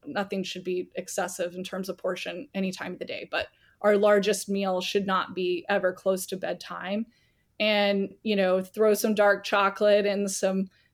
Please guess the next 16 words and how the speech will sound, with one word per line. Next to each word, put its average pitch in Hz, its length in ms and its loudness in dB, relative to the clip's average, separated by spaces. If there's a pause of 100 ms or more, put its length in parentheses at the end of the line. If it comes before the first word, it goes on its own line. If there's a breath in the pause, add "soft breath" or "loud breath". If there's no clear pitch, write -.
(120)
coffee 226 440 4
beans 202 420 0
in 202 140 2
your 196 120 2
cart, 226 460 4
but 202 400 4 (500)
those 208 360 4
are 202 60 4
gonna 208 140 4
be 202 120 2
distanced 202 840 -2
from 196 240 0
bedtime 185 640 -2
with 180 400 -4
intention. 190 920 -6
Some, 226 440 2